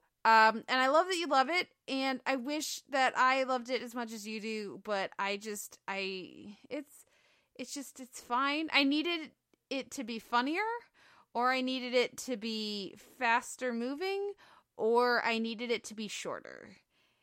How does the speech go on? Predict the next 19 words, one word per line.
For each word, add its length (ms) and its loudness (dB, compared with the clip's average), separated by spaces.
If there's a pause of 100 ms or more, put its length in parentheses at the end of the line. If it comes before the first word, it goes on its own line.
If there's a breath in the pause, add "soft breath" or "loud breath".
(300)
Um, 480 -6
that's 240 0
sort 200 4
of 100 -4
where 200 4
I'm 200 4
at, 260 2
like, 180 0
each 220 -6
episode. 400 -2
That's 140 -4
sort 160 -2
of 80 -6 (180)
where 140 2
I'm 100 0
at 160 0
with 140 -6
The 80 -4
Detectorist, 720 -8